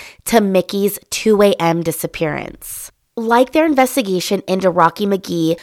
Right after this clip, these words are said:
Brandon Scott Laverne seemed to have a criminal past in line with Mickey's case. And with positive identification of his truck and that surveillance footage, they knew that Brandon was their man,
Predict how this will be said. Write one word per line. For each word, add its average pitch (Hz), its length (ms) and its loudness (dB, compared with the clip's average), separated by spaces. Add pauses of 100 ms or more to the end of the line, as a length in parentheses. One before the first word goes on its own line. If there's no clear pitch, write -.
(240)
Brandon 220 360 2
Scott 214 340 4
Laverne 175 460 2
seemed 208 320 -4
to 233 80 0
have 202 200 0
a 190 60 2
criminal 240 460 0
past 185 500 -2
in 233 320 6
line 185 320 2
with 185 180 -2
Mickey's 170 400 -4
case. - 480 -6 (320)
And 240 140 8
with 233 160 6
positive 240 480 0
identification 214 1040 0
of 175 160 4
his 185 220 -2
truck 170 460 0 (140)
and 180 220 0
that 226 140 0
surveillance 285 640 0
footage, 165 480 0 (240)
they 226 260 8
knew 240 300 6
that 233 180 2
Brandon 190 380 2
was 175 280 2
their 175 140 2
man, 165 460 0